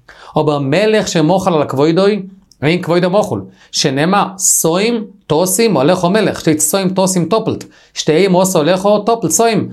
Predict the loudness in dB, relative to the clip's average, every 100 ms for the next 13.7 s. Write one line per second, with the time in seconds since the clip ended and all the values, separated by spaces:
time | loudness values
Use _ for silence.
0 | -8 -2 0 2 2 0 -4 -2 -2 0
1 | 0 -2 -2 -2 0 -2 0 -2 0 2
2 | 0 2 0 2 0 0 0 0 0 -2
3 | -4 -12 _ _ _ -2 0 0 0 0
4 | 0 0 -2 0 0 2 2 2 0 -4
5 | -14 _ -6 -2 0 2 2 2 2 2
6 | 0 0 -2 0 0 0 0 0 0 0
7 | 0 -2 -2 0 2 2 0 -4 -4 -2
8 | 0 0 0 0 0 2 0 -2 0 0
9 | 0 -6 _ _ 0 0 0 -2 0 2
10 | 0 -2 -2 0 0 -2 -6 -14 _ _
11 | _ -20 -20 -4 0 2 2 2 0 0
12 | -2 -2 0 2 2 2 0 0 -2 0
13 | 0 0 2 2 2 -2